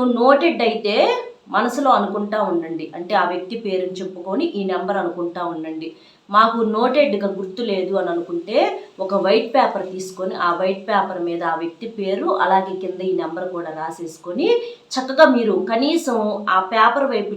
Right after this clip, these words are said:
చూసి ఇరవై ఒక్క సార్లైనా సరే మీరు చెప్పుకోవాలన్నమాట. ఆ నెంబరు ప్లస్ వాళ్ళ పేరు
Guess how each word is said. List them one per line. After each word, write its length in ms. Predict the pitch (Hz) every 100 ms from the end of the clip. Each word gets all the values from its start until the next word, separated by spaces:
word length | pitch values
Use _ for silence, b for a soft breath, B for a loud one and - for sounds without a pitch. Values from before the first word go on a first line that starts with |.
| -
చూసి 420 | 208 208 277 285 -
ఇరవై 400 | 196 220 233 233
ఒక్క 300 | 208 - 214
సార్లైనా 600 | 208 220 240 262 262 254
సరే 380 | 214 185 170 165
మీరు 180 | 175 170 -
చెప్పుకోవాలన్నమాట. 840 | 214 - 254 240 180 160 151 156 165 - B B B 156
ఆ 120 | 180
నెంబరు 440 | 185 190 208 247 349 381
ప్లస్ 280 | 202 196 175
వాళ్ళ 160 | 170 170 185
పేరు 280 | 185 165